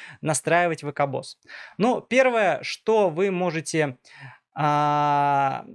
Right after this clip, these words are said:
сделать, это начать накапливать аудиторию. В принципе, эта страница достаточно доверительно выглядит. Ну, то есть тут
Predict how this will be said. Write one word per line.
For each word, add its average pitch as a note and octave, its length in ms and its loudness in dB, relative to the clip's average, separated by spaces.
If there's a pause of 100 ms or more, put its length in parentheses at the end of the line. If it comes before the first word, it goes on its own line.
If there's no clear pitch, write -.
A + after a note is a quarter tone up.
(220)
сделать, G#3+ 500 2
это G3 280 -6
начать G3 480 0
накапливать E3 640 -2
аудиторию. D3 500 -2
В - 80 -20
принципе, B3 480 -2
эта F3 260 -4
страница F#3 580 -2
достаточно F3+ 720 -2
доверительно C#3 680 -2
выглядит. C3 580 -4 (140)
Ну, G#3 80 -2
то A3 80 4
есть G#3 140 -2
тут A3+ 180 -4